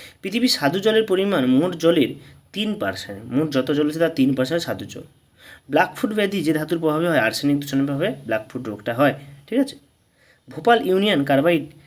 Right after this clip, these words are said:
এর কারখানায় গ্যাস দূষণ ঘটে কত সালে? না, উনিশশো চুরাশি সালে, নাইনটিন এইটি ফোর। পরের প্রশ্ন, অ্যাসিড বৃষ্টির ফলে ঘটে কোন দূষণ? না, বেস-, বৃষ্টির জলে যদি অ্যাসিডের পরিমাণ বাড়ে, তার জন্য ঘটে কি? মাটি দূষণ,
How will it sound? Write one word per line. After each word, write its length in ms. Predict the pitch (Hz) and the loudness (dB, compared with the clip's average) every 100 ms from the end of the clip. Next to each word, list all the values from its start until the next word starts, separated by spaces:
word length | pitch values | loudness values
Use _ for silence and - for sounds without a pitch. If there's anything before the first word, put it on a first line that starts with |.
| _ _ | _ _
এর 120 | 165 | -4
কারখানায় 460 | 165 135 127 170 165 | 0 0 0 -2 -2
গ্যাস 300 | 123 135 147 | 2 2 0
দূষণ 340 | 143 151 170 | -4 -4 -2
ঘটে 300 | 139 139 135 110 | -2 0 0 -2
কত 160 | 123 143 | -4 -6
সালে? 300 | 170 190 247 - - - | -2 -4 -4 -12 -20 -12
না, 160 | 113 113 | -10 -4
উনিশশো 360 | 143 175 - | -2 -2 -4
চুরাশি 440 | 196 127 120 123 143 | -10 -6 -4 -4 -6
সালে, 260 | - 92 - - _ | -6 -14 -18 -20 _
নাইনটিন 320 | 113 120 127 175 | -6 -4 -4 -2
এইটি 200 | 135 117 | -4 -6
ফোর। 360 | - 160 113 - - _ _ _ _ - | -6 -4 -4 -6 -20 _ _ _ _ -8
পরের 220 | 127 208 | -6 -4
প্রশ্ন, 420 | 214 143 - 98 95 - _ | -4 -6 -6 -10 -12 -20 _
অ্যাসিড 380 | - - - 226 | -8 -6 -4 -4
বৃষ্টির 400 | 220 208 - 214 | -4 -8 -8 -8
ফলে 280 | - 202 117 | -2 0 0
ঘটে 340 | 107 139 131 - - - _ | -2 -2 -2 -4 -14 -20 _
কোন 280 | - 160 185 | -4 -2 0
দূষণ? 280 | 180 175 190 | -2 -6 -8
না, 220 | 180 127 | -4 -4
বেস-, 260 | 110 117 - 139 135 123 127 - - - | -4 -6 -2 -2 -2 -4 -6 -8 -18 -8
বৃষ্টির 280 | 147 147 165 | -8 -6 -4
জলে 200 | 165 170 | -2 0
যদি 240 | 160 165 | 0 0
অ্যাসিডের 320 | - - 185 | -6 -2 0
পরিমাণ 300 | 180 185 175 | 0 0 0
বাড়ে, 240 | 156 147 120 - - - | 0 0 -2 -6 -20 -10
তার 140 | 110 | -6
জন্য 220 | 107 135 143 | 0 2 2
ঘটে 220 | 147 240 | 2 2
কি? 140 | 240 | 2
মাটি 360 | 247 120 131 139 | 2 2 2 0
দূষণ, 300 | 107 - | -2 -8